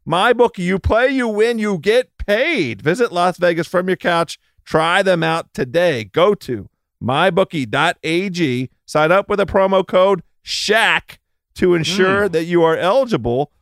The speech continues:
Speaker 1: for all their future promotions and bonuses. That's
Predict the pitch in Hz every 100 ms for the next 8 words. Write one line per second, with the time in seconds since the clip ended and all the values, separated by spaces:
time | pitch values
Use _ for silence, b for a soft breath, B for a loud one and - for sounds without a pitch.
0 | _ - 151 180 240 226 208 - 196 196
1 | 196 185 175 165 180 185 160 143 131 185
2 | 165 - 135 135 135 -